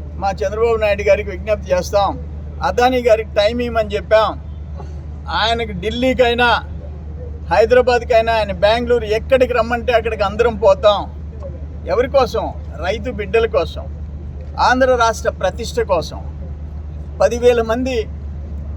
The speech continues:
ఆ, ఆ బిడ్డలు బతికేదానికోసం, ఊళ్ళు వదిలిపెట్టిన రైతుల కోసం.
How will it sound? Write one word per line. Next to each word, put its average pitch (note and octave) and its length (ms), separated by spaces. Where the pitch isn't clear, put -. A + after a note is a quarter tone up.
ఆ, D#3+ 240
ఆ E3+ 80
బిడ్డలు G#3+ 420
బతికేదానికోసం, F#3+ 1040
ఊళ్ళు C4 220
వదిలిపెట్టిన A#3 540
రైతుల A#3+ 380
కోసం. F#3 360